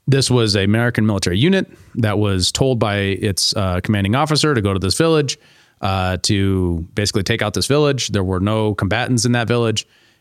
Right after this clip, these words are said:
and they did exactly that. Uh, terrible war crime. All these innocent people died. Um, rape used as a, you know, a, uh, weapon of war. Uh, just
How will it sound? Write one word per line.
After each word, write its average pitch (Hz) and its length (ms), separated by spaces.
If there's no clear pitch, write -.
and 98 120
they 101 80
did 95 140
exactly 95 400
that. 107 360
Uh, 90 380
terrible 120 420
war 110 180
crime. 98 520
All 127 220
these 117 260
innocent 113 360
people 101 220
died. 92 460
Um, 85 560
rape 113 320
used 110 360
as 101 140
a, 90 340
you 101 100
know, 85 280
a, 87 280
uh, 80 360
weapon 104 260
of 90 80
war. 104 320
Uh, 90 180
just 101 260